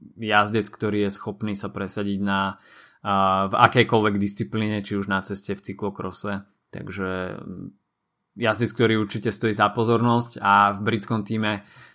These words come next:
a takisto štartuje Dan McClay, a veľmi dobrý šprinter,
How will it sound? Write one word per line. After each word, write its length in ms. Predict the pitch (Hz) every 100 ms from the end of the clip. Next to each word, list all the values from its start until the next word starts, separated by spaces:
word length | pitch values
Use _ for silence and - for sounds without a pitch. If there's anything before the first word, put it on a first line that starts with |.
| -
a 240 | 98 98
takisto 420 | 95 104 101 - 107
štartuje 540 | - 104 98 110 107
Dan 240 | 104 101
McClay, 640 | 101 101 101 101 101 101 113 _ _ -
a 560 | 98 95 92 92 92 98 _ _ _ _ _ _ -
veľmi 320 | 107 110 110
dobrý 240 | 107 107
šprinter, 640 | 104 - 107 101 110 110